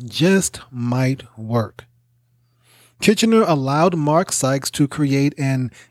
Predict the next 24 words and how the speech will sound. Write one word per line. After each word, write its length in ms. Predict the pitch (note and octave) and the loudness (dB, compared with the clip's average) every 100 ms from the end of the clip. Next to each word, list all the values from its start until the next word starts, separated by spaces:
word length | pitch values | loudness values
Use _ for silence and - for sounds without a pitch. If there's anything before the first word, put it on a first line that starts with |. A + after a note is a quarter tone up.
| _ | _
Arab 540 | D#3 D#3 D3+ C3+ - B2 | 0 4 4 2 -4 2
bureau 520 | D3+ G3 B2 A#2+ C3 - _ | 4 4 0 -2 -6 -10 _
to 120 | - | 0
manage 500 | C#3+ E3+ A3 A3+ - | 2 2 2 2 0
British 460 | C#3 D#3 D#3+ C#3+ - | -2 2 2 2 0
interests 540 | F3+ G3+ - C3 B2 C3 | -2 -2 -2 -2 -2 -4
in 100 | B2 | -6
the 60 | |
Middle 300 | A#2 A2+ C3 | -4 -4 -2
East. 360 | F#3 B2 - - _ _ _ _ _ _ _ _ | -4 -4 -8 -10 _ _ _ _ _ _ _ _
When 240 | - D#3+ F3 | 2 4 4
Sharif 400 | E3+ F3 A3 G3 | 4 4 4 2
Hussein 720 | - F3+ - G3+ G3 D#3+ C3+ | 0 0 2 4 4 2 0
learned 380 | C#3 D3+ F3 F3+ | 2 4 4 2
the 160 | C3+ | 0
Young 300 | B2 C#3 D3 | 0 0 0
Turks 320 | C#3 C#3+ C#3+ - | 0 0 0 -2
were 120 | B2+ | -6
planning 400 | - D3 C3+ C3+ | -4 -4 -2 -2
to 100 | C#3+ | -2
remove 380 | B2+ B2+ C#3+ C3 | -2 -2 -2 -2
him 180 | C3 | -6
from 180 | A#2+ B2 | -6 -4
office, 480 | D3 E3 - F3 D#3 | 0 0 4 2 2